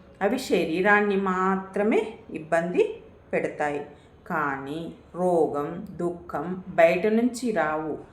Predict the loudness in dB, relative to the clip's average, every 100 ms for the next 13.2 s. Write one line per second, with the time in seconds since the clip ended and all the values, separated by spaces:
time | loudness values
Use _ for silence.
0 | -20 -12 -2 -2 4 4 4 -2 -12 -6
1 | -4 -4 -4 0 2 4 2 2 4 4
2 | 2 -10 -20 -8 -4 -2 0 2 2 0
3 | -8 -18 -20 -20 -20 -20 -20 -6 2 2
4 | 4 2 2 -2 -14 -20 -20 -20 -20 -8
5 | 2 4 4 2 0 2 2 0 -4 -14
6 | -8 -6 -6 -6 -4 -4 -4 -10 -12 -4
7 | -2 -2 -2 -2 -2 -2 -6 -8 -10 -14
8 | -10 -4 -2 -2 -2 -6 -8 -6 0 2
9 | 2 -2 -2 -2 -2 -4 -6 -16 -20 -2
10 | 4 4 4 2 0 0 -6 -14 -20 -20
11 | -20 -20 -8 4 4 4 0 0 2 4
12 | 4 2 -2 -2 -2 -2 -8 -18 -6 -4
13 | 0 0